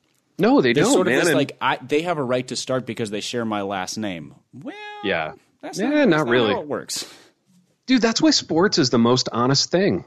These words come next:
Speaker 1: Like, we really, really need sports because in, in almost every other walk of life, it's all negotiable, right? Um,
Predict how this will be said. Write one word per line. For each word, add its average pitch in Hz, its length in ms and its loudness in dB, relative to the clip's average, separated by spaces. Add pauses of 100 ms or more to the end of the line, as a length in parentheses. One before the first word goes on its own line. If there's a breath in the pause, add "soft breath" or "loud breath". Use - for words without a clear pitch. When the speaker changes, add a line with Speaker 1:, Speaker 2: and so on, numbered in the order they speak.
Speaker 1:
Like, 156 220 0
we 180 120 4
really, 190 420 4
really 165 320 6
need 127 260 2
sports 113 560 0
because 117 800 2 (840)
in, 156 320 4 (380)
in 185 100 4
almost 202 380 2
every 190 240 4
other 165 140 2
walk 123 280 2
of 113 80 -4
life, 104 460 0
it's 123 180 -4
all 123 160 4
negotiable, 101 720 -2 (180)
right? 110 380 2 (420 soft breath)
Um, 104 580 0